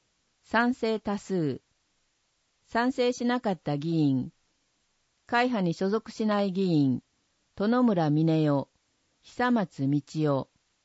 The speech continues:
議案番号八、下水道事業会計予算。全会一致。議案番号九、松坂市民病院事業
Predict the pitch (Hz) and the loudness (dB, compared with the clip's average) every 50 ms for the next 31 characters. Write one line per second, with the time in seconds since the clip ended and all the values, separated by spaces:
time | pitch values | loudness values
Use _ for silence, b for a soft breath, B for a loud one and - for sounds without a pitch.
0 | _ _ _ _ _ _ _ _ _ _ _ _ _ _ _ _ _ _ _ _ | _ _ _ _ _ _ _ _ _ _ _ _ _ _ _ _ _ _ _ _
1 | _ _ _ 156 160 214 240 247 254 262 247 233 247 247 247 240 208 165 160 151 | _ _ _ -8 -2 2 2 4 4 4 2 2 2 2 2 2 2 2 0 0
2 | 143 151 160 160 156 - - 165 160 151 143 - _ _ _ _ _ _ _ _ | 0 -2 -4 -6 -6 -6 -6 -6 -4 -4 -6 -8 _ _ _ _ _ _ _ _
3 | _ _ _ _ _ - 190 202 - - 247 254 254 233 254 254 254 247 220 240 | _ _ _ _ _ -4 -4 -4 -2 -2 -4 -4 0 2 4 4 4 4 2 -2
4 | 233 220 214 190 170 151 - - 226 233 247 240 - 240 233 226 226 233 240 - | -2 0 2 2 2 0 0 -2 -2 -2 -2 0 0 0 2 2 2 0 0 0
5 | 214 180 165 147 131 123 123 - _ _ _ _ _ _ _ _ _ _ _ _ | -2 0 2 2 0 0 -2 -6 _ _ _ _ _ _ _ _ _ _ _ _
6 | _ _ _ _ - 143 196 233 240 233 226 - 214 208 202 202 190 185 - _ | _ _ _ _ -6 -2 0 2 2 2 0 0 0 0 0 -2 -4 -6 -8 _
7 | _ _ - 165 160 156 - 233 - _ _ _ _ _ _ _ _ _ _ _ | _ _ -6 -4 -4 -4 -4 -8 -14 _ _ _ _ _ _ _ _ _ _ _
8 | _ _ _ _ _ _ _ _ _ _ _ _ _ _ - 180 214 233 240 254 | _ _ _ _ _ _ _ _ _ _ _ _ _ _ -6 -2 -2 0 0 2
9 | 247 240 226 240 240 240 226 196 160 156 147 143 131 123 - - - 226 220 202 | 0 2 2 2 2 2 2 2 2 2 0 0 -2 -6 -8 -8 -4 0 0 2
10 | 175 147 127 110 - _ _ _ _ _ _ _ _ _ _ _ _ 175 180 190 | 2 0 -2 -4 -8 _ _ _ _ _ _ _ _ _ _ _ _ -4 -4 -4
11 | - - - 247 240 - 247 254 - - 240 240 247 247 247 233 240 233 233 233 | -4 -4 -4 -4 -2 -2 -2 -4 -2 0 0 2 4 4 2 4 4 6 6 6
12 | 240 240 240 233 233 208 233 233 196 196 175 160 147 139 127 - | 6 6 4 2 2 2 0 2 4 6 6 6 6 4 2 0